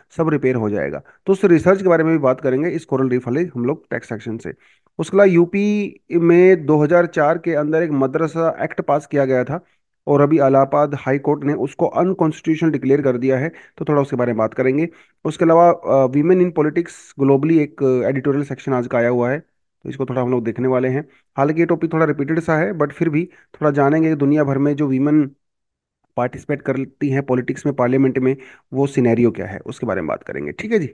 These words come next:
चलिए तो बढ़ते हैं सीधा पहले टॉपिक पे, और पहला टॉपिक है ये वाला अपना। ठीक है, देखिए, हाई कोर्ट सेज उत्तर प्रदेश मदरसा एजुकेशन एक्ट अनकॉन्स्टिट्यूशनल।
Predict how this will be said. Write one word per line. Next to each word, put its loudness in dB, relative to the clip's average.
चलिए -6
तो 6
बढ़ते 4
हैं 4
सीधा 0
पहले 0
टॉपिक -4
पे, 0
और 2
पहला -2
टॉपिक -6
है 0
ये 2
वाला 2
अपना। -2
ठीक -4
है, 0
देखिए, 0
हाई 4
कोर्ट 2
सेज 4
उत्तर -2
प्रदेश 4
मदरसा 0
एजुकेशन -2
एक्ट -2
अनकॉन्स्टिट्यूशनल। 0